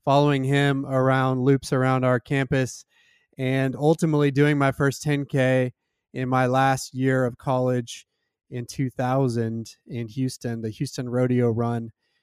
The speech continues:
And I've been hooked ever since. <laughs> My first race was a ten K. My second race was a marathon.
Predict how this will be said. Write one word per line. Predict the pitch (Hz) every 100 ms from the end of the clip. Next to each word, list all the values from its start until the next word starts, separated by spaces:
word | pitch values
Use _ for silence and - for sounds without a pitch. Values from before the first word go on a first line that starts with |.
| _ _
And | - 127 123 120 123 120 131 - _ -
I've | 127 127 120
been | 139 131
hooked | 123 - 139 - - - _
ever | - 127 127
since. | 117 - 123 117 - - - 98
<laughs> | 170 139
My | 143
first | - 151 151 - _ _ _ _ _
race | 151 160
was | 165 151
a |
ten | 143 170 170
K. | 165 160 160
My | 147 131
second | - 156 160 156
race | 151 147 147
was | 151 131
a | 131
marathon. | 131 135 135 127 113